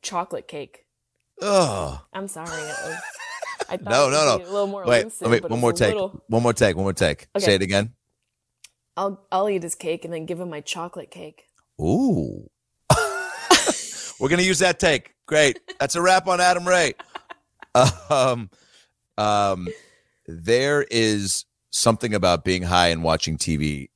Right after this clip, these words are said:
Speaker 2: that you can't explain to someone who doesn't do it.
Speaker 1: You can't. And, and also, cartoons,
Speaker 2: Cartoons,
Speaker 1: animation becomes
Speaker 2: commercials,
Speaker 1: a, just
Speaker 2: infomercials.
Speaker 1: everything becomes so fascinating.
Speaker 2: Yeah.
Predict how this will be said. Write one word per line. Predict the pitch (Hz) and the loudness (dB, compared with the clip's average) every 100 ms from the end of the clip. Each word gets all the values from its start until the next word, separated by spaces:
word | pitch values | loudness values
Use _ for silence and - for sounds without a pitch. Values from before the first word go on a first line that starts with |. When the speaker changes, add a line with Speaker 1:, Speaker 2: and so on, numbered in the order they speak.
| - | -8
Speaker 2:
that | 76 71 - _ _ _ _ - | -4 -4 -6 _ _ _ _ -6
you | 98 | -6
can't | - 123 135 | 0 2 2
explain | - - 104 | 0 0 0
to | 92 | 2
someone | - 85 80 | 2 2 2
who | 71 | 0
doesn't | 73 69 69 | -2 -4 -6
do | 57 | -10
it. | 50 _ _ 220 | -12 _ _ -10
Speaker 1:
You | 240 | -8
can't. | - 226 214 - | -6 -6 -8 -8
And, | 220 - - | -10 -10 -8
and | 226 220 208 _ _ _ _ _ | -6 -6 -10 _ _ _ _ _
also, | 233 339 370 269 214 196 196 _ _ _ _ _ _ | -2 -2 -2 0 0 -2 -6 _ _ _ _ _ _
cartoons, | - 269 262 - 330 330 156 - - - - _ _ _ - | -4 -4 -4 -8 -8 -8 -10 -14 -16 -18 -20 _ _ _ -2
Speaker 2:
Cartoons, | 254 302 | 0 2
Speaker 1:
animation | 285 262 302 - 262 196 175 - _ - | 0 0 0 -2 -2 -4 -6 -16 _ -8
becomes | - 139 | -6 -2
Speaker 2:
commercials, | 151 220 156 147 147 - - _ | 0 0 0 0 -2 -8 -16 _
Speaker 1:
a, | 127 | 2
just | 139 139 | 2 0
Speaker 2:
infomercials. | 135 135 127 131 127 - | 4 4 2 0 0 0
Speaker 1:
everything | 285 381 466 415 - 285 | 0 0 2 0 0 -6
becomes | 247 233 247 233 - | -6 -8 -10 -8 -6
so | - 226 262 | -6 -6 -6
fascinating. | 240 202 233 - 220 170 147 95 - _ | -4 -4 -4 -10 -10 -10 -12 -14 -20 _
Speaker 2:
Yeah. | 69 | -8